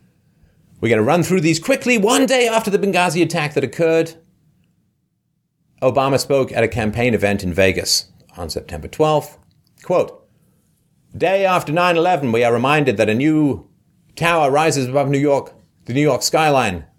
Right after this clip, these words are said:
But Al-Qaeda is on the path to defeat, and bin Laden is dead." On September thirteenth, Obama said, "Four years ago, I promised to end the war in Iraq, and we did. I said we'd wind down the war, Af-, uh,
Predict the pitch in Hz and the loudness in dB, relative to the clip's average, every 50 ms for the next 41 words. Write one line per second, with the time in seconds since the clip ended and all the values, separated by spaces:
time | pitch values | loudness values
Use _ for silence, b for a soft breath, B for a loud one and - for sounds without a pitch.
0 | _ _ _ _ _ _ _ _ _ - - 123 135 131 131 - - 156 160 160 | _ _ _ _ _ _ _ _ _ -4 -2 0 0 0 0 -2 -2 -2 0 0
1 | 156 143 131 117 123 113 139 139 131 117 - - 156 151 135 120 - - 127 107 | 2 2 0 0 0 -2 0 0 0 -2 -2 -2 -2 -2 -2 -2 -4 -6 -6 -6
2 | 113 - 175 165 143 - - - _ _ - - 92 - - 110 113 113 120 117 | -4 -2 0 -2 -2 -2 -8 -18 _ _ -10 -8 -6 -2 -2 -2 0 0 0 0
3 | 107 95 107 95 87 - - _ _ _ - - 82 71 69 - 80 78 71 - | 2 2 0 -2 -2 -4 -12 _ _ _ -14 -12 -12 -8 -4 -2 -2 -2 -2 -4
4 | - - - _ _ _ _ _ _ _ _ _ _ _ _ _ _ _ _ _ | -8 -14 -20 _ _ _ _ _ _ _ _ _ _ _ _ _ _ _ _ _
5 | _ _ - - 104 98 - 127 104 - 131 117 107 - - 127 123 107 - - | _ _ -8 -6 -4 0 2 2 2 2 0 0 0 0 2 2 0 0 2 0
6 | 180 190 180 147 - 123 107 117 117 117 113 - 123 104 - - - 151 165 170 | 0 2 2 0 0 0 0 0 -2 -2 -2 0 -2 -2 -2 -2 -2 0 0 2
7 | 170 170 170 147 156 151 160 160 165 160 156 156 139 - 120 127 143 139 - - | 2 0 0 0 0 0 0 2 2 2 2 0 0 -2 -2 0 0 0 0 0
8 | 131 139 143 127 120 123 135 147 147 151 143 139 156 170 156 120 - - 98 120 | -2 0 0 0 0 0 2 0 2 0 0 2 2 2 0 0 -2 -2 0 0
9 | 131 127 123 107 110 123 107 110 113 101 92 85 73 78 82 87 87 - - 120 | 0 0 0 0 0 0 0 0 0 0 0 -2 -2 -4 -4 -4 -6 -4 -2 -2
10 | 113 104 92 98 104 90 82 80 95 110 139 147 143 127 104 139 139 139 135 117 | 0 0 2 0 0 0 -2 -2 -2 -2 0 0 0 0 0 0 0 0 0 -2
11 | 117 127 143 139 127 123 - 135 - - 120 120 107 | 0 0 0 0 0 0 -2 -6 -6 -6 -4 -4 -4